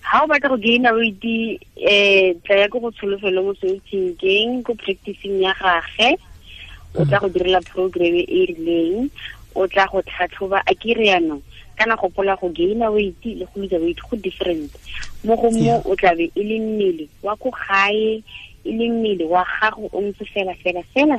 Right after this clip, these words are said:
Speaker 1: fela yalo. Mo go, mo gongwe
Speaker 2: Mm.
Speaker 1: ke bolwetse bo bo dirang gore o fokotsege, mo go, mo ke dipilisi or medication or go farologanya, a kere. Yaanong,
Speaker 2: Mm.
Speaker 1: eo e tlhoka tlhatlhobo e nngwe e serious, ga e tshwane fela le weight loss. Weight loss yone re a itse gore go tsenya mo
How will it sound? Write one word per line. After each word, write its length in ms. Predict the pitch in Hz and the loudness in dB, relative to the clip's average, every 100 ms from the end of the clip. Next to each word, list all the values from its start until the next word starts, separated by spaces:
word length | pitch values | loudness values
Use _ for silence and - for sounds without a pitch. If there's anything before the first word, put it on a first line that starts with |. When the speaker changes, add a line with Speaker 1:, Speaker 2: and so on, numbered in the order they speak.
| - | 0
Speaker 1:
fela 240 | 175 175 160 | 2 2 2
yalo. 440 | 151 151 139 131 - - - - | 2 2 0 -2 -8 -20 -20 -6
Mo 80 | 214 | -4
go, 120 | 233 247 | 0 4
mo 160 | 156 | 4
gongwe 240 | 147 143 143 | 4 0 -2
Speaker 2:
Mm. 60 | 175 | -4
Speaker 1:
ke 80 | |
bolwetse 460 | 208 196 185 196 208 | -4 -2 -2 -4 -2
bo 80 | 208 | -4
bo 100 | 208 | -2
dirang 280 | 196 185 190 | -4 -4 -4
gore 160 | 185 170 | -6 -8
o 100 | - | -8
fokotsege, 840 | - 214 214 208 185 175 214 226 254 - - - - 202 | -10 -8 -6 0 0 2 0 0 -4 -18 -18 -18 -14 -4
mo 100 | 220 | -2
go, 140 | 226 | 2
mo 180 | 240 240 | 2 2
ke 160 | - | 0
dipilisi 640 | 220 214 - 233 233 - 254 | -2 -4 -4 -2 -2 -2 0
or 160 | 220 214 | 2 2
medication 640 | 202 185 - 233 226 226 - | 0 -2 -6 -6 -4 -4 -2
or 160 | 180 | -4
go 140 | - 254 - | 0 0 2
farologanya, 960 | 196 196 226 - 240 196 165 139 147 | -2 -2 -4 -2 2 2 2 0 -4
a 120 | 156 165 | -6 -4
kere. 160 | 156 - - - - - | -8 -8 -16 -14 -16 2
Yaanong, 320 | 185 190 175 | 4 6 4
Speaker 2:
Mm. 280 | 143 135 147 - | 2 -2 -6 2
Speaker 1:
eo 200 | 233 277 | 4 4
e 40 | |
tlhoka 180 | 262 233 | 0 -4
tlhatlhobo 320 | - - 208 208 | -4 -10 -4 -4
e 80 | - | -2
nngwe 240 | 214 214 - | -4 -4 -4
e 160 | 214 202 - | -4 -6 -12
serious, 200 | 208 196 - | -4 -4 -4
ga 280 | 196 185 | -2 0
e 40 | 208 | 0
tshwane 240 | 233 240 220 | -2 -4 -2
fela 160 | 196 | 0
le 120 | 185 180 | 2 2
weight 240 | 170 165 | 0 -2
loss. 160 | 160 175 | -4 -2
Weight 140 | 202 | 0
loss 160 | 190 196 | -2 0
yone 160 | 202 175 | -2 0
re 80 | 165 | 0
a 140 | 139 | 0
itse 160 | 147 202 | -4 -8
gore 160 | 175 | -8
go 80 | 156 | -10
tsenya 280 | - 196 | -6 -4
mo 120 | 170 | -2